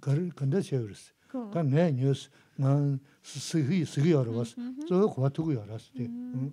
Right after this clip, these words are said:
Speaker 2: ujú. Porque uno puede ser, uno a lo mejor tiene dinerillo, tiene dinero. Y entonces dice, "Tengo dinero, me voy a las tiendas. Y en las tiendas me voy a co-, me compro esto, esto, esto y esto".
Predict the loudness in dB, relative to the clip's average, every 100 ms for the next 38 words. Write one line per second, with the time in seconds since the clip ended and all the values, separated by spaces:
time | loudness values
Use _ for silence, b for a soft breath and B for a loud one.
0 | -8 -8 -6 -8 -12 _ B B B B
1 | B -8 -2 -2 -2 -2 -2 -2 -8 -10
2 | -8 -8 -6 -4 -2 -4 -4 -4 -4 -6
3 | -4 -6 -6 -8 -12 -16 -20 _ -4 -2
4 | 0 -2 -4 -6 -12 _ _ _ -8 -6
5 | -4 -6 -4 -4 -4 -12 -14 -18 -20 -14
6 | -10 -8 -6 -4 -4 -4 -6 -8 -8 -4
7 | -2 -2 -4 -8 -16 -18 -18 -20 _ _
8 | b b b b -4 -2 -2 -4 -6 -6
9 | -4 -4 -4 -6 -6 -8 -8 -12 -10 -8
10 | -8 -8 -10 -6 -4 -4 -10 -16 -16 _
11 | -6 -6 -8 -16 -10 -10 -10 -14 -12 -10
12 | -10 -12 -20